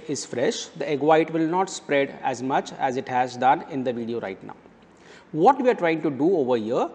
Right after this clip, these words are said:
is we are trying to set the vitelline membrane which covers the egg yolk.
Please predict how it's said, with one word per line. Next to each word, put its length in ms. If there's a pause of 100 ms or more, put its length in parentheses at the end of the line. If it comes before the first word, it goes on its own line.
(240)
is 160
we 80
are 60
trying 500
to 80
set 460
the 80
vitelline 560
membrane 580 (140)
which 300 (300)
covers 460
the 240
egg 160
yolk. 260